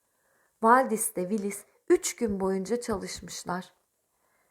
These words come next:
Theodors'un gücü kirişleri kaldırıp kalasları taşımaya yetmediği için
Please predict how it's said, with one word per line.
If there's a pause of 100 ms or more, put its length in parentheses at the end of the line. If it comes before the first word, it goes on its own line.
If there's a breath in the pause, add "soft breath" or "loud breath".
(220)
Theodors'un
gücü
kirişleri
kaldırıp
kalasları
taşımaya
yetmediği
için